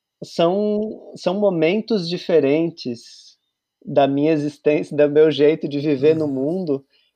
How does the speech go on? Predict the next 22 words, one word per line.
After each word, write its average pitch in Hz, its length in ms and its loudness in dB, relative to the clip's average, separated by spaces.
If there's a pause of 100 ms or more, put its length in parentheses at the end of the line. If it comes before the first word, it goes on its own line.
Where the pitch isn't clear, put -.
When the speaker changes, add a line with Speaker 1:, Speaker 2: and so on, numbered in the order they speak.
Speaker 1:
quando 151 260 0
eu 156 100 4
sou 156 640 2
criador 151 520 2
de 147 140 -8
instrumento, 143 520 -6
quando 151 140 -6
eu 135 60 -6
sou 147 140 -2
desenvolvedor 143 760 -2
e 160 40 -8
quando 160 220 -6
eu 160 60 -2
sou 156 180 -6
músico 143 680 -4
ou 123 520 -6 (320)
artista, 131 580 -4
quando 131 340 -6
eu 131 120 -4
crio, 127 440 0
assim, 117 320 -8
né? 123 240 -8